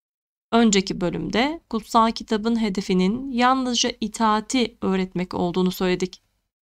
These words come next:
Kimse bunun tersini ileri süremez.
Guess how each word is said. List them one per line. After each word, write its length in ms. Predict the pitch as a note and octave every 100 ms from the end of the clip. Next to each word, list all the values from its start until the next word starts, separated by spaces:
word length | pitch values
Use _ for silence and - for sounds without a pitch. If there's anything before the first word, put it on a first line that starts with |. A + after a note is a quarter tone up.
| _ _ -
Kimse 440 | B3 A3+ A3 F3+
bunun 260 | G3 A3+ C#4
tersini 540 | C#4 A#3+ A#3 A#3 C4+
ileri 220 | C4+ C4+
süremez. 580 | C4+ C4+ C4 D3+ - -